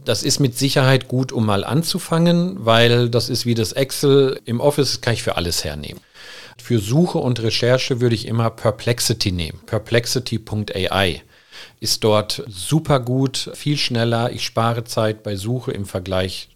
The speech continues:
zu dem, was Google anbietet. Ein drittes Tool ist, das springt immer die Leute an, Meet Jamie.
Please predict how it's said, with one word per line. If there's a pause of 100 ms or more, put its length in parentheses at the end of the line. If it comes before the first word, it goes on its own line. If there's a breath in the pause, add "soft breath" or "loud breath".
zu
dem,
was
Google
anbietet. (360 soft breath)
Ein
drittes
Tool
ist,
das (160)
springt
immer
die
Leute
an,
Meet
Jamie.